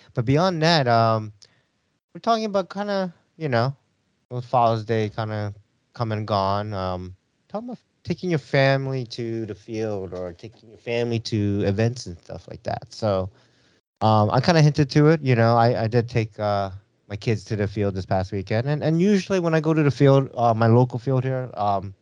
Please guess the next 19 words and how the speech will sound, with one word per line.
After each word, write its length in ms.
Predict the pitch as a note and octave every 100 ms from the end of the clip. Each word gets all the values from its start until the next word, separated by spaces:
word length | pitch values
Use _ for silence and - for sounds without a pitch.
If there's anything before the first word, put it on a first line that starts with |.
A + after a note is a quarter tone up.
| _ _
either 180 | C3 B2
both 240 | G2+ C3 C#3+
my 120 | C3
kids 420 | - D3+ C#3 A#2+
or 160 | G#2+ F#2
Hunter 340 | A2 G2+ A2+
will 80 | G#2
come 200 | - G#2
with 160 | G2+
me. 260 | A2 G#2+ G#2+ -
Um, 300 | F#2+ F#2 F#2
they 140 | A2
like 180 | G#2+ G2
coming 220 | - G2
and 40 | F#2+
just 120 | F2+
hanging 240 | F#2+ F#2
out. 180 | F#2 A2+ _ _ _ _ _ _ _ _ _ _ -
Um, 680 | G#2 G#2 G#2 G2+ G2+ G2+